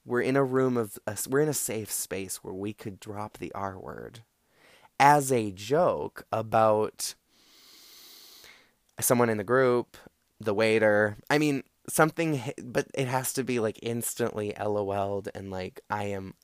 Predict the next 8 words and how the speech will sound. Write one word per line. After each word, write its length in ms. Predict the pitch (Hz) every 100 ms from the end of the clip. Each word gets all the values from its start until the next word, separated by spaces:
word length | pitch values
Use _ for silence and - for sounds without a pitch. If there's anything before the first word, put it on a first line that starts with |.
| _
obviously 760 | 101 107 101 107 101 98 107 98
fucking 420 | - 98 - 92
crazy 380 | 95 80 78 -
for 160 | -
saying 280 | 98 65 60
that 160 | 55 -
right 120 | 57
now. 180 | 50 -